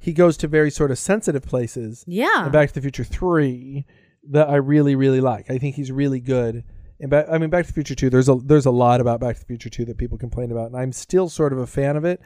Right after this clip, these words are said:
Speaker 2: I like it 'cause
Speaker 1: But
Speaker 2: it's
Speaker 1: I'm,
Speaker 2: still Back to the Future.
Speaker 1: but I'm starting to stumble on the problem that Back to the Future Two is a, is a very mean, ugly movie. That
Speaker 2: Mean, ugly movie.
Speaker 1: Yeah,
Speaker 2: That's
Speaker 1: you,
Speaker 2: an interesting
Speaker 1: that,
Speaker 2: perspective.
Speaker 1: that B-, that Biff has gone from being sort of a funny guy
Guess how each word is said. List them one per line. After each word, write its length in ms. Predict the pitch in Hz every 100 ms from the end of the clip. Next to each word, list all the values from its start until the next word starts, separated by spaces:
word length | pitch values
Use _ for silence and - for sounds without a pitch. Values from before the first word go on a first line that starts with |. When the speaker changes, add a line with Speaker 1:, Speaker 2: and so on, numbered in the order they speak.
| -
Speaker 2:
I 120 | 185
like 320 | 185 143 -
it 100 | 170
'cause 80 | -
Speaker 1:
But 80 | 156
Speaker 2:
it's 140 | 156
Speaker 1:
I'm, 20 |
Speaker 2:
still 180 | 160 202
Back 200 | 202 185
to 100 | -
the 80 | 185
Future. 260 | 180 - 226
Speaker 1:
but 120 | 180
I'm 140 | 170
starting 400 | - - 196 202
to 80 | 180
stumble 340 | 156 165 151 147
on 140 | 139
the 80 | 139
problem 340 | 139 131 131
that 60 | 127
Back 220 | 135 127
to 60 | -
the 0 |
Future 320 | 135 - 127
Two 360 | - - 135
is 140 | 120 113
a, 140 | 120
is 200 | 120 123
a 40 | 117
very 440 | 120 120 117 110 - - - _ _ _
mean, 600 | - 135 135 135 127 120 123
ugly 360 | 123 120 113 117
movie. 500 | 110 107 113 - 123 _ _ _ -
That 320 | 170 - 120
Speaker 2:
Mean, 40 | 440
ugly 360 | 117 294 381 208
movie. 320 | 156 143 139
Speaker 1:
Yeah, 160 | 139 185
Speaker 2:
That's 100 | -
Speaker 1:
you, 80 | 180
Speaker 2:
an 20 |
interesting 500 | 160 156 - 139 147 156
Speaker 1:
that, 140 | 170
Speaker 2:
perspective. 480 | 165 139 127 - 143
Speaker 1:
that 220 | 190 180
B-, 180 | 143 190
that 220 | 165 180 160
Biff 180 | 202
has 140 | 202 175
gone 280 | 180 165 160
from 160 | 165
being 180 | 151 151
sort 220 | 143 151
of 80 | 139
a 40 |
funny 360 | 123 - 160 147
guy 500 | 135 139 131 123 120